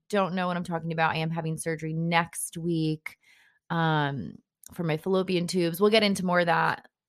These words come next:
why I'm doing all that and all that fun stuff. Um, fun stuff. It's not fun stuff at all. Uh, <laughs> but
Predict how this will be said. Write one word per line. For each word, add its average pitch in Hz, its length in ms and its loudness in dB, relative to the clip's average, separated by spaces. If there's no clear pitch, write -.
why 180 360 6
I'm 175 160 2
doing 165 280 -2
all 160 220 4
that 156 220 2
and 160 80 -6
all 151 120 -4
that 151 220 -6
fun 151 200 -4
stuff. 147 480 0
Um, 143 440 -6
fun 165 240 -2
stuff. 170 220 -6
It's 175 120 -8
not 180 140 -4
fun 160 220 -6
stuff - 240 -10
at 190 140 6
all. 170 240 0
Uh, 190 600 4
<laughs> - 40 -18
but 214 160 8